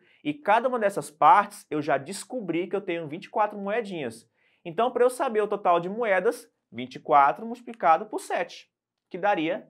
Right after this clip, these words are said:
cento e sessenta e oito. Isso quer dizer que eu tenho cento e sessenta e oito moedas no cofre,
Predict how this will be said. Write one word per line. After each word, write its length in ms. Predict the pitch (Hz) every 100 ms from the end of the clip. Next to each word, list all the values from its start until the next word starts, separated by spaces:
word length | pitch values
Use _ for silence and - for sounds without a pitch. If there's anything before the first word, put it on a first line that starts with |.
| _
cento 600 | - - 160 143 151 165
e 80 | 165
sessenta 460 | 190 175 170 160
e 60 | 233
oito. 400 | 175 143 - _ _ _ _ _ _ _
Isso 160 | 143 -
quer 160 | 175
dizer 400 | 156 147 202 208
que 360 | - 135 - -
eu 140 | - 127
tenho 200 | 139 123
cento 480 | - 185 190 254 254
e 60 |
sessenta 400 | 247 220 220 196
e 40 | 185
oito 200 | 170 175
moedas 460 | 160 131 117 110
no 160 | 135 226
cofre, 520 | - 143 151 - 349